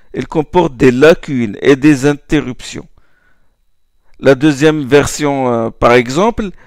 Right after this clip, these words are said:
c'est, c'est celle de Ikrima, et, et, qui est, dont la chaîne remonte à Ikrima, l'affranchi d'Ibn Abbas. Euh, euh, c'est,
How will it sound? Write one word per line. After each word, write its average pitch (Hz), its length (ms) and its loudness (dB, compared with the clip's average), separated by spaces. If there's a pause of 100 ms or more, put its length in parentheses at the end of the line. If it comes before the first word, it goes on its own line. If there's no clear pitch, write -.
(220)
c'est, 120 460 -4
c'est - 140 -14
celle 127 260 -2
de 123 140 4
Ikrima, 143 600 0 (380)
et, - 580 -12
et, - 140 -16
qui - 140 -8
est, 90 240 -8
dont 127 200 -2
la 117 120 2
chaîne 127 240 -4
remonte 120 380 -2
à 113 120 4
Ikrima, 120 380 2
l'affranchi 127 520 -2
d'Ibn 117 260 -6
Abbas. 113 580 0 (480)
Euh, - 60 -10 (760)
euh, - 60 -8 (100)
c'est, - 280 -10